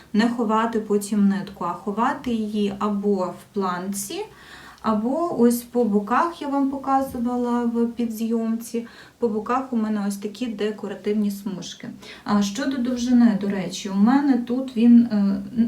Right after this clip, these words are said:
він не вийшов, я просто захотіла його робити таким вкороченим, тобто він у мене трішечки нижче, мені здається, талії, або вз-, е, талії, так, або взагалі по талії. Мені подобається така довжина, а, легка ковтинка, можна носити як кардиганчики, можна носити як просто самостійну річ, е,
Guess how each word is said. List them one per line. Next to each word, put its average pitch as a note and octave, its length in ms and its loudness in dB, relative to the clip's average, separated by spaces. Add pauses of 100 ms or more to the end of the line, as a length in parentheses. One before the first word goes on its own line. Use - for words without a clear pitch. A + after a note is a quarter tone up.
(140)
він B3+ 240 6
не B3 100 6
вийшов, D4+ 420 -2
я A3+ 120 2
просто B3 340 -4
захотіла A#3 460 0
його G#3+ 140 2
робити A3 380 -2
таким G3+ 240 -4
вкороченим, A#3+ 800 0
тобто G#3+ 260 -8
він A#3 240 4
у - 20 4
мене G#3+ 320 0 (420)
трішечки B3+ 580 0
нижче, G#3+ 380 -2
мені G3+ 200 4
здається, G3+ 380 -2
талії, C#4+ 380 -2
або G#3+ 200 0
вз-, G#3+ 360 -2 (160)
е, G#3 140 -2 (100)
талії, C4+ 320 0
так, G#3 200 -2
або A3 220 -2
взагалі G#3 640 0 (100)
по A3 260 -2 (100)
талії. F3 320 -4
Мені G3+ 200 0
подобається G3+ 640 -4
така F#3 220 -8
довжина, G3 560 -2 (440)
а, G#3+ 180 0
легка A#3+ 520 0
ковтинка, D#4+ 600 -2
можна A3+ 360 2
носити G#3+ 380 -2
як G3 220 -6
кардиганчики, A3 760 -4
можна A3+ 280 0
носити G3+ 380 0
як G#3 120 -6
просто A#3 320 -4
самостійну G3+ 640 0
річ, - 340 -6
е, G3 120 -8